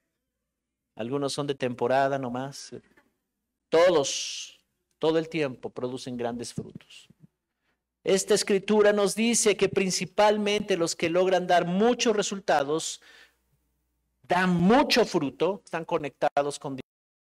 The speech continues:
Dios, con los que están conectados a su presencia.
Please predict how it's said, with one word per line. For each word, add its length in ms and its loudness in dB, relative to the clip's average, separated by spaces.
Dios, 460 -12
con 180 -6
los 140 -6
que 100 -8
están 380 -4
conectados 800 0
a 120 -4
su 360 -8
presencia. 640 -6